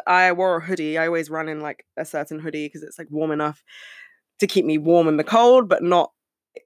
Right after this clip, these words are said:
extremely thick that I'm boiling. So I thought this one out and I was overheating. Like, I ran in the freezing, I think it was, like, two degrees. So I ran in the freezing cold with my jumper off because my body was overheating.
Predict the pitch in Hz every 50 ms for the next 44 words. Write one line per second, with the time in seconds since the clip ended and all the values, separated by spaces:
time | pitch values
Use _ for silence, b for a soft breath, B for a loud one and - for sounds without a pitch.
0 | - 185 190 - - - - 185 180 175 175 175 170 165 165 160 156 156 - -
1 | - 175 175 - - - 170 160 - - 156 156 160 156 151 151 151 143 - _
2 | _ _ _ - 170 156 147 156 160 156 160 160 170 185 208 254 247 B B B
3 | B B - - 320 311 359 - - - 453 359 233 247 277 - 269 240 220 175
4 | 147 139 120 - _ _ _ _ _ _ _ - 214 214 214 208 208 214 208 202
5 | - - _ _ _ _ _ - - 190 202 196 196 190 185 - 185 185 165 180
6 | 165 170 160 - - 151 151 156 156 - - 160 185 196 185 180 185 180 180 175
7 | 170 160 170 165 160 - - 170 170 170 170 - - 220 294 320 359 370 381 262
8 | 196 b b b b b b _ _ - - - 208 233 240 233 185 190 - 170
9 | 160 156 151 156 196 254 277 - b b b b b b b _ - 233 220 220
10 | 247 262 277 254 214 - - - 220 214 208 196 190 180 175 170 160 156 151 165
11 | 208 247 - - - 165 180 165 170 156 156 151 160 156 151 147 156 147 127 123
12 | 139 - - 175 165 175 160 165 160 156 160 156 156 156 151 151 151 - - 156
13 | 143 139 147 139 143 135 - - 110 107 - -